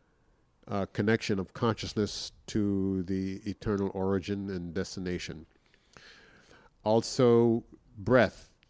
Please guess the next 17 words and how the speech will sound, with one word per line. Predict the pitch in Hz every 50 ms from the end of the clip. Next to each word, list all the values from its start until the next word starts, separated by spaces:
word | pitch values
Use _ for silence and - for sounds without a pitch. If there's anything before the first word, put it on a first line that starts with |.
| _ -
to, | - 110 110 101 98 101 98 -
uh, | - 98 95 92 95 92 95 92 87
suggest | - - - 113 - - - 120 117 - - - - - - - _ _ _ _ _ _ _ _ _ _ _ _ _ _ _ _ -
an | 101 92 - -
open, | 117 113 - - 110 101 101 98 90 98 101 104 _ -
unstuck | - 101 95 95 - - - - - 117 104 95 - _ - - -
breath. | 101 95 87 104 101 92 101 - - - - - - - _ _ _ _ _ _ _ -
Also | - 104 107 107 - - 123 110
to | - - -
suggest | - - - 113 95 - 127 120 113 - - - - - - _ - _ _ - _ _ _ _ -
the | - 98
flowingness | - - 120 117 113 113 113 107 107 107 101 - -
of | 104 90
fluids | - - - 120 123 120 113 92 101
in | 98
the | 95 90
body, | 85 90 87 87 90 95 98 92